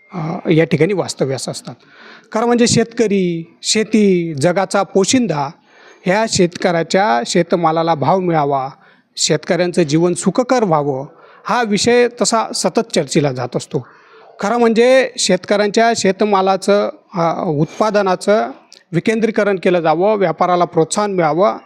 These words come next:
यासाठी कृषी उत्पन्न बाजार समित्या अस्तित्वात आल्या आणि त्या माध्यमातून शेतकऱ्यांच्या मालाला हक्काची व्यासपीठ, हक्काची बाजारपेठ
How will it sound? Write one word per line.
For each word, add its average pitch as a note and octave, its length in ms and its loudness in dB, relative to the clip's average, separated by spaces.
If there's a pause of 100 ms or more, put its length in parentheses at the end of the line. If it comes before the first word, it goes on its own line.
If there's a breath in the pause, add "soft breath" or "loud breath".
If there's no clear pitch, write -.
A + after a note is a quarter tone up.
(320 soft breath)
यासाठी F3 760 -2 (220)
कृषी F3 240 0
उत्पन्न A3 360 -2
बाजार D#3 380 0
समित्या E3 420 -2
अस्तित्वात A3 460 -2
आल्या C3+ 220 -4 (320 loud breath)
आणि F3 220 -2
त्या G3+ 120 2
माध्यमातून F3 640 0 (360 loud breath)
शेतकऱ्यांच्या G#3 1000 0 (500)
मालाला F3+ 680 2
हक्काची B3 480 -2
व्यासपीठ, F#3+ 520 2 (160)
हक्काची G3 460 -2
बाजारपेठ D3+ 560 0